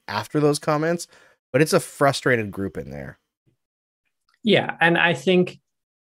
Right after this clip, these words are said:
Speaker 2: it, with regards to sending Caulfield down, the first thing is that he did have some great plays, like that one where he, he couldn't quite get the one-timer off, and he realized that, so he kind of pump faked it, then cut inside, and he sent a chance right off the top of Hart's glove,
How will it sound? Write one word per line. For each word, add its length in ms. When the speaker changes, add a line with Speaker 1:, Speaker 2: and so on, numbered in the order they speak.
Speaker 2:
it, 360
with 320
regards 360
to 60
sending 260
Caulfield 440
down, 220
the 80
first 320
thing 140
is 80
that 100
he 100
did 200
have 480
some 260
great 300
plays, 300
like 160
that 180
one 280
where 140
he, 360
he 140
couldn't 240
quite 260
get 140
the 80
one-timer 580
off, 220
and 100
he 60
realized 460
that, 200
so 160
he 140
kind 160
of 100
pump 300
faked 240
it, 80
then 160
cut 180
inside, 400
and 100
he 80
sent 200
a 40
chance 360
right 160
off 160
the 60
top 280
of 100
Hart's 300
glove, 400